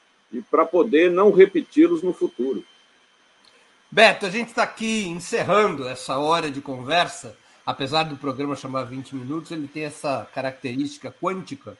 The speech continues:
Speaker 2: de ser um tempo dilatado.
Speaker 1: Ótimo.
Speaker 2: É, e é uma conversa que poderia se estender por horas, porque é sempre um prazer e uma fonte de conhecimento conversar contigo.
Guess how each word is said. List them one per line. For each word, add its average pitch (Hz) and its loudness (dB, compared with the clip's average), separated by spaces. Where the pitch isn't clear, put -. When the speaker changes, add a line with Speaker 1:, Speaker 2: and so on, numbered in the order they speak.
Speaker 2:
de 131 -12
ser 156 -8
um 147 -4
tempo 160 -6
dilatado. 139 2
Speaker 1:
Ótimo. 127 6
Speaker 2:
É, 151 2
e 180 -4
é 139 -4
uma 135 -2
conversa 147 -2
que 143 -6
poderia 143 -4
se - -10
estender 143 -6
por 139 -4
horas, 156 4
porque - -16
é 120 -10
sempre 151 -12
um 147 -10
prazer 139 -6
e 131 -2
uma 117 -10
fonte 143 -8
de 123 -8
conhecimento 156 -2
conversar 139 -2
contigo. 131 -8